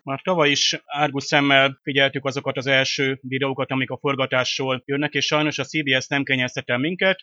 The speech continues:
de ezúttal a forgatások megkezdése után már két héttel kijött ez a, hát, inkább promóciós, ö, videó, vagy, ö, teaser, tehát itt még tényleg csak néhány jelenetet látunk, mintha egy montázs lenne, de sokat mondó például, hogy,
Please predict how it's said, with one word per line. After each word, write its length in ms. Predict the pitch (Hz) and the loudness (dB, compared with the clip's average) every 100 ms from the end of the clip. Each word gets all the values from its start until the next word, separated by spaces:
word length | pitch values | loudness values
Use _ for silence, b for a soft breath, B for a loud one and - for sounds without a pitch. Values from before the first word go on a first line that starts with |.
| _ | _
de 380 | 165 160 160 _ | 4 4 4 _
ezúttal 520 | 151 143 143 170 147 | -4 -4 0 2 2
a 220 | 143 143 | 0 -2
forgatások 540 | - 151 135 135 131 135 | 0 0 2 2 0 -2
megkezdése 580 | 143 139 127 131 127 139 | -2 0 -2 -2 -2 -4
után 260 | 135 135 | 0 0
már 220 | 131 131 - | 2 0 0
két 260 | 135 131 | -2 -2
héttel 340 | - 131 - 123 | -2 -4 -2 -4
kijött 340 | 135 127 123 | -2 -4 -4
ez 140 | 127 135 | -6 -2
a, 240 | 127 123 _ | -2 -2 _
hát, 260 | 160 151 151 | -2 -2 -2
inkább 340 | 147 139 131 | -4 -2 -2
promóciós, 760 | - 147 139 139 131 123 - - | -2 0 0 -2 -4 -2 -4 -2
ö, 180 | 127 123 | -2 -4
videó, 380 | 135 135 135 | -4 -2 -2
vagy, 280 | 127 127 120 | -2 -4 -4
ö, 180 | 131 127 - | -8 -8 -6
teaser, 400 | 135 131 123 123 | -6 -4 0 2
tehát 340 | 131 - 127 | 0 -4 -10
itt 120 | 135 | -6
még 180 | 135 127 | -4 -2
tényleg 260 | 143 131 131 | 0 0 -2
csak 160 | 135 | -4
néhány 300 | 143 135 127 | -2 2 4
jelenetet 420 | 131 131 127 123 | 4 2 0 -4
látunk, 420 | 135 131 127 135 127 | 2 2 2 -8 -6
mintha 340 | 127 120 123 | -8 -2 -2
egy 120 | 120 | -2
montázs 480 | 123 127 123 120 120 | -2 -2 0 0 0
lenne, 400 | 131 127 147 170 | -2 2 4 2
de 400 | - 135 139 139 | 4 6 6 2
sokat 360 | - - 175 131 | -4 -8 -4 -2
mondó 220 | 139 143 | 0 0
például, 500 | 147 147 139 127 151 | 2 2 2 2 2
hogy, 360 | 147 156 156 | 2 4 4